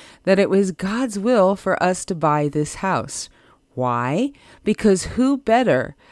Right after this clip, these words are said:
to convert Orthodox Jews to Messianic Judaism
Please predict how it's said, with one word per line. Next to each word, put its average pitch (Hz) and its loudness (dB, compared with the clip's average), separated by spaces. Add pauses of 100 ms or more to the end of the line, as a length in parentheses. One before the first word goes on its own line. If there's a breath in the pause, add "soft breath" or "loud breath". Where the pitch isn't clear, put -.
(140 soft breath)
to 185 0
convert 175 0
Orthodox 190 0
Jews 170 -2
to - -2
Messianic 160 -2
Judaism 165 -2